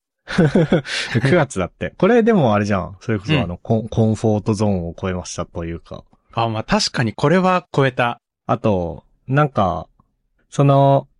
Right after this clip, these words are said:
Speaker 1: 九月にふっくんに一人会やってもらった時は、それこそさっき言った僕が謎の高熱を出した。
Speaker 2: あ、その時か。
Speaker 1: そうそうそうそう。それで、本当は、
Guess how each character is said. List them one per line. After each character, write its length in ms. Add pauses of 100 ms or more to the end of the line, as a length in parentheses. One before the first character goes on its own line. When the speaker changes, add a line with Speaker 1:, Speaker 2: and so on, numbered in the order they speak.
(320)
Speaker 1:
九 100
月 260
に 80
ふ 100
っ 40
く 180
ん 20
に 100
一 140
人 80
会 160
や 80
っ 20
て 100
も 80
ら 60
っ 40
た 120
時 200
は、 160
そ 100
れ 80
こ 120
そ 80
さ 120
っ 40
き 60
言 100
っ 40
た 120
僕 240
が 100
謎 300
の 120
高 220
熱 220
を 80
出 140
し 80
た。 100
Speaker 2:
あ、 100 (320)
そ 160
の 80
時 220
か。 220 (340)
Speaker 1:
そ 200
う 40
そ 120
う 40
そ 140
う 40
そ 200
う。 40
そ 140
れ 80
で、 380
本 280
当 160
は、 400